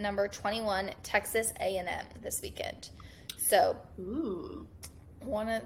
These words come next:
Speaker 1: those things that, you know, for Texas A and M could be a little scary. So we'll touch on that a little more later.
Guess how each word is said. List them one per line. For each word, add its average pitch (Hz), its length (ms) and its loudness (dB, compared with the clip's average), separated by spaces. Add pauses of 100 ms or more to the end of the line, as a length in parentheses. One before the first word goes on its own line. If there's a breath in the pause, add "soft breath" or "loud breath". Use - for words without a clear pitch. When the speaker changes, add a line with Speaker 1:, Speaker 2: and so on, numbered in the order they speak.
(100)
Speaker 1:
those 214 260 6 (220)
things 202 320 -4
that, - 280 0 (520)
you 214 100 -2
know, 170 120 -4 (120)
for 214 100 -6
Texas - 360 -2
A 208 80 0
and 208 100 -2
M 202 80 -4
could - 140 -12
be 214 60 2
a - 20 2
little 214 160 0
scary. - 420 2
So - 140 -4
we'll 233 100 0
touch - 300 -6
on 214 80 -4
that 202 160 -2
a - 20 -2
little 208 160 -4
more 208 220 -4
later. 262 360 -4